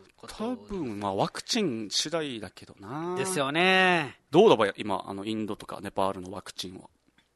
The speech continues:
Speaker 1: めちゃくちゃ大変です。
Speaker 2: あ、もう全然？
Speaker 1: はい。今、あの、コロナもあり、
Speaker 2: うん。
Speaker 1: またネパールで今、あの、大雨が降ってて。
Speaker 2: あ、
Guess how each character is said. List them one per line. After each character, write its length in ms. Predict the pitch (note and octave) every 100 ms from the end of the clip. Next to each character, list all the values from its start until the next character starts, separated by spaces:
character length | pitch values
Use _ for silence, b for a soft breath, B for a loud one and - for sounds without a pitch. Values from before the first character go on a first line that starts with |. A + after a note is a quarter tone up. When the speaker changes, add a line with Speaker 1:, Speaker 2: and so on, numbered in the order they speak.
| _ -
Speaker 1:
め 160 | E3
ち 220 | - -
ゃ 40 | -
く 180 | - C4
ち 100 | -
ゃ 60 |
大 240 | C#4 C4+ B3
変 160 | G#3
で 80 | C3
す。 180 | - - _
Speaker 2:
あ、 60 | -
も 100 | G2+
う 20 |
全 160 | A2+ B2
然？ 240 | A2+ A2
Speaker 1:
は 300 | - - F3
い。 160 | B2 F2+ _ _
今、 360 | G3 G3+ E3 -
あ 80 | F3+
の、 120 | E3+
コ 160 | - C4
ロ 120 | C#4
ナ 120 | C#4+
も 240 | A#3+ G3 D3+
あ 60 |
り、 320 | E3+ D3 F#2+ -
Speaker 2:
う 40 | A2
ん。 200 | G#2+ G2+
Speaker 1:
ま 80 |
た 100 | G3
ネ 140 | F3+ G3+
パ 220 | C4+ C#4+
ー 40 |
ル 60 | G#3+
で 80 | D#3+
今、 160 | D3
あ 40 | C3+
の、 280 | C3+ A2 - _
大 260 | A#3+ C#4 A3
雨 240 | D#3+ A#2+
が 240 | A2+ G2+ -
降 60 |
っ 40 | -
て 160 | A#2
て。 280 | - -
Speaker 2:
あ、 60 | F2